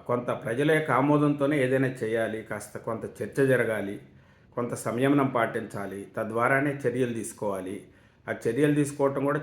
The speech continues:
చట్టబద్ధంగా జరిగినట్టే కనపడాలి కానీ కక్ష సాధింపుగా జరిగినట్టుగా జ-, కనపడకూడదు. దానికి తోడు ప్రభుత్వం అధికారంలో రాకపోవడం,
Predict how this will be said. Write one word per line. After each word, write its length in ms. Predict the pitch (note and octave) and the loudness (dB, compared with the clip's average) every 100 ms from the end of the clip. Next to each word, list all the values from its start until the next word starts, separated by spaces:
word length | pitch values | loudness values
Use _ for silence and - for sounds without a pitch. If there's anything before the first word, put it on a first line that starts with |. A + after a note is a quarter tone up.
| - | -2
చట్టబద్ధంగా 500 | - C3 C3+ C3 C3 | -2 -2 0 2 2
జరిగినట్టే 540 | B2 A#2+ A#2+ A#2+ A2+ | 2 0 0 -4 -6
కనపడాలి 460 | G#2 A2+ A2+ A2+ A2+ | -6 -6 -4 -4 -2
కానీ 180 | A#2+ F3+ | -4 -4
కక్ష 320 | C3+ - - | -4 -4 -6
సాధింపుగా 480 | C3+ C3 C3 A#2+ A#2+ | 0 0 0 -2 -2
జరిగినట్టుగా 600 | A2+ A2 A2+ A2+ A#2 C3+ | -2 -4 -6 -6 -4 -6
జ-, 460 | C3 G2+ - - - | -4 -8 -10 -12 -6
కనపడకూడదు. 720 | A2+ A2+ G#2+ G#2 F#2 F#2+ F#2+ - _ _ _ _ - | -2 -2 0 -2 -4 -10 -12 -18 _ _ _ _ -6
దానికి 240 | A#2+ C#3 | 0 0
తోడు 160 | C#3+ D3+ | 2 0
ప్రభుత్వం 440 | - A2+ C#3+ D3+ | 0 -2 -2 0
అధికారంలో 560 | B2+ C3+ C#3 C#3 C#3+ C3 | 0 0 0 0 0 0
రాకపోవడం, 600 | A#2 A#2+ C3+ B2+ C#3 | 0 -2 -4 -4 -2